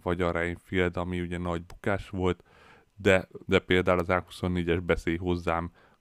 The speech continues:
gond nélkül lenyomta az ő tizenkétezeres nyitószámával első hétvégén. Úgyhogy a Kék Bogár láthatólag nálunk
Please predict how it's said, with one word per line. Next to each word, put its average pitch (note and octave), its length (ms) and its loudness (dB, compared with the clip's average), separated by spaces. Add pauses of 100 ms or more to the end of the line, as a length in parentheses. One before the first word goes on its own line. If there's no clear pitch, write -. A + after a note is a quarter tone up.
gond F#2+ 260 4
nélkül F2 300 0
lenyomta E2 460 -2
az E2 140 -2
ő E2 80 -4
tizenkétezeres E2 1000 -10 (280)
nyitószámával F2 840 -2
első E2 260 -6
hétvégén. F#2 640 0 (960)
Úgyhogy A2 240 4
a G2+ 40 10
Kék G2 260 2
Bogár F2 240 2
láthatólag F2 560 0
nálunk E2+ 400 -6